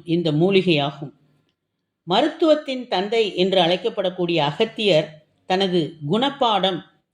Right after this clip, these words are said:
என்னும் நூலில் மனநோயால் பாதிக்கப்பட்டவர்களுக்கு மருதோன்றியின் விதையை நெருப்பிலிட்டு புகைக்க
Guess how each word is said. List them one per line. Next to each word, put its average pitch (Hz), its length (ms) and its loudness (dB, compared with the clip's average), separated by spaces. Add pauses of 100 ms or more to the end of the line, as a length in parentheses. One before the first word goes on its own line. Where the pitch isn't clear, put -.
(100)
என்னும் 180 340 -2
நூலில் 196 420 2 (560)
மனநோயால் 262 880 0
பாதிக்கப்பட்டவர்களுக்கு 180 1300 -2 (520)
மருதோன்றியின் 240 840 0
விதையை 190 440 0 (160)
நெருப்பிலிட்டு 220 880 -2
புகைக்க 208 460 -4